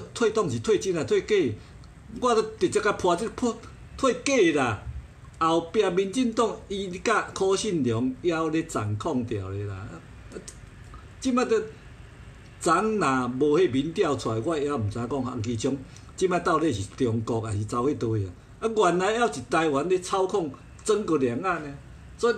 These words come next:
两岸政策协会内底一个理事长讲做唐耀兰啊，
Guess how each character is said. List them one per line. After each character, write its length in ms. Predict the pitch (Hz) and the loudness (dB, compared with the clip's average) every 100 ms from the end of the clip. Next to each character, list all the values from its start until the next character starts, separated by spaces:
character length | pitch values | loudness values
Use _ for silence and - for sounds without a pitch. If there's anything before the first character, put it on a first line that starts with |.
| 156 | 4
两 260 | 170 156 | 2 2
岸 200 | 233 220 | 0 0
政 200 | 170 233 | 2 2
策 140 | 220 220 | 4 4
协 300 | - 175 208 | 6 4 6
会 300 | 220 185 - - - | 4 2 0 -14 -4
内 220 | 147 226 | 0 0
底 260 | 226 208 | 4 4
一 60 | 135 | 4
个 260 | 120 131 160 | 0 0 0
理 180 | 185 | -2
事 160 | 185 127 | -4 -2
长 160 | 156 175 | -2 0
讲 200 | 165 170 | 0 0
做 100 | - | 0
唐 260 | - 139 185 | 0 -2 0
耀 180 | 160 | 0
兰 260 | 127 101 | 0 -4
啊， 80 | 92 | -6